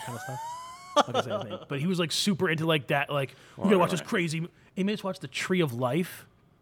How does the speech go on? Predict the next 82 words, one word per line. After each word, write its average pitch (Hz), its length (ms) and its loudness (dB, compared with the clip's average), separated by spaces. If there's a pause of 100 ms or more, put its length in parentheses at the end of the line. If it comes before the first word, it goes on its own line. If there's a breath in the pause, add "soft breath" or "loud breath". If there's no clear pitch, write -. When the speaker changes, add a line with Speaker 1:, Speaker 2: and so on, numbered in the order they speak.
(160)
Speaker 2:
Oh, 110 240 -10
God. 107 380 -12 (100)
Speaker 1:
You 240 160 0
know 165 160 0
about 139 240 -4
it, 135 80 -6
right? 175 300 -4
Speaker 2:
Yeah. 110 340 -8 (320)
I 127 120 0
couldn't 117 200 -6
get - 60 -4
Speaker 1:
Stupid. - 380 2
Speaker 2:
through 117 100 -4
that. - 120 -12
Speaker 1:
The 233 120 2
stupidest - 680 2
movie 202 260 8
I've 175 80 10
ever 180 160 6
seen 180 220 4
in 170 40 4
my 160 120 4
Speaker 3:
It's 151 60 4
Speaker 1:
life, 151 260 4
Speaker 3:
wild. - 80 -8
Speaker 1:
and 160 80 0
it's, 156 260 -2
it's, 160 240 -2 (320)
now 180 300 0
it's 175 100 -2
called, 170 160 -2
like, 190 100 6
"Oh, 170 60 4
one 214 160 -2
of 208 80 -4
the 165 60 -4
best 190 320 -6
Speaker 2:
And 139 60 -4
Speaker 1:
films 113 80 -4
Speaker 2:
Brad 135 260 6
Pitt's 160 180 2
Speaker 1:
of, 170 40 2
Speaker 2:
one 175 80 10
of 175 40 10
Speaker 1:
of - 80 4
Speaker 2:
my 117 60 4
Speaker 1:
the 113 80 -2
Speaker 2:
favorite 127 240 2
Speaker 1:
decade." 117 240 2
Speaker 2:
actors, 107 320 -10
and 110 100 -8
I 110 60 -6
couldn't 107 240 -8
even 107 100 -8
get 104 200 -14
through - 120 -10
Speaker 1:
Yeah, 247 60 4
Speaker 2:
it. 160 60 4
Speaker 1:
it's - 60 -4
got, 196 160 6
like, 175 220 4
Brad 185 300 2
Pitt. - 100 0
It's, - 400 0
it's - 240 -4
one 226 140 4
of 233 40 4
those 220 120 4
things 214 180 2
where, 185 80 6
like, 175 140 2
everything 185 180 4
is 160 80 2
just 151 160 -4
cut - 220 -4
together, 160 400 4
and 156 80 2
it's - 80 -16
supposed 160 180 0
to 151 80 -2
be, 147 120 4
like, 139 280 2